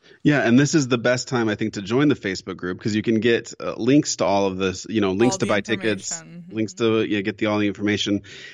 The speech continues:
Speaker 1: And I'm sure that while C T is here, there'll be some Facebook live streaming of the event, and that's where it'll be, the Facebook group.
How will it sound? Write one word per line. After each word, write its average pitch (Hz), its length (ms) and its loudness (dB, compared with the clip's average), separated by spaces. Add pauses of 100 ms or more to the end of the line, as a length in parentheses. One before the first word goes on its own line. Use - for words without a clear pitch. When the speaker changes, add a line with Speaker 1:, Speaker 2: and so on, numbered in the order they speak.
(120)
Speaker 1:
And 123 120 0
I'm 123 100 2
sure 147 360 2
that 123 120 2
while 110 220 2
C 110 160 -2
T 113 160 2
is 101 100 2
here, 104 220 0
there'll 92 120 0
be 95 160 -2
some 90 540 -2
Facebook 98 420 -2
live 92 220 0
streaming 87 640 -6
of 90 240 -2
the 87 140 0
event, 87 340 -2
and 90 420 0
that's 90 240 -2
where 92 220 4
it'll 92 180 2
be, - 260 -6
the 87 280 -4
Facebook - 380 -4
group. - 240 -8